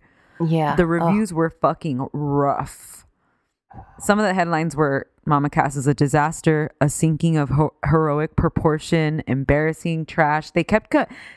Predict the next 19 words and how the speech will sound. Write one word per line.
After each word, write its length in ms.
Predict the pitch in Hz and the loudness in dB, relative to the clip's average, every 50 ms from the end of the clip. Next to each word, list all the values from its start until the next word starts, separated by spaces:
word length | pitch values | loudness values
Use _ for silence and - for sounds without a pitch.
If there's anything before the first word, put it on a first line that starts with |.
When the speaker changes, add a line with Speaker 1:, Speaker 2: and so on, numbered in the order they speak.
| _ _ | _ _
Speaker 2:
they 100 | 214 202 | 0 2
kept 200 | - 262 269 269 | 2 0 -2 0
calling 220 | - 262 254 262 269 | 0 0 0 0 0
it, 60 | 277 | 0
like, 180 | 220 202 196 - | 0 -2 0 0
the 80 | 196 175 | -2 -2
Titanic, 760 | - - 160 151 - - 156 160 165 160 123 110 139 - - | 0 0 0 0 0 0 2 2 2 2 0 -4 -4 -4 -4
which 220 | - 151 165 - 175 | -2 -2 0 2 2
I 100 | 160 160 | 2 2
thought 180 | - 165 160 143 | 2 2 2 0
was 120 | 170 - | -4 -2
kind 180 | - 196 190 190 | -2 0 0 0
of 80 | 175 | 0
fucked 280 | - - 160 151 - - | 0 0 0 2 0 0
up 140 | 156 147 - | 0 0 -2
because 240 | 156 - 165 147 | -4 -4 -2 -2
of 100 | 156 139 | 0 0
her 120 | 143 151 139 | 0 0 0
weight. 340 | 135 135 151 170 180 - | 0 0 0 0 -2 -6